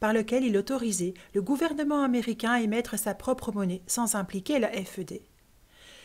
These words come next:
Kennedy a été assassiné le vingt-deux novembre mille neuf cent soixante-trois,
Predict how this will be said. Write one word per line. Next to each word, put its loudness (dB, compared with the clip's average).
Kennedy 4
a -4
été -2
assassiné 0
le 0
vingt-deux 2
novembre 0
mille 2
neuf 0
cent 0
soixante-trois, -6